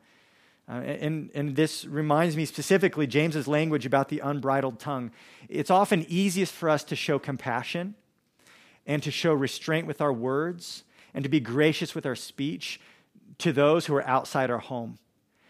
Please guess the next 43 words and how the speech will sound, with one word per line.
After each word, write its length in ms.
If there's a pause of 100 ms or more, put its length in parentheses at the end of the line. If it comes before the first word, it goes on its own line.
(140)
The 80
hardest 560
people 420
to 120
be 140
gracious 540
and 100
compassionate 640
to 300 (400)
is 100
often 320
our 400
husbands, 640 (100)
our 120
wives, 640 (220)
our 80
children, 580 (400)
our 140
brothers, 640
and 120
our 100
sisters. 720 (960)
You 200
might 220
be 80
saying, 300
"How 200
can 160
we 100
apply 300
all 120
these 140
things? 240
'Cause 140
we 80
can't 300
even 240
be 160
with 120
other 160
people 300
right 180
now." 260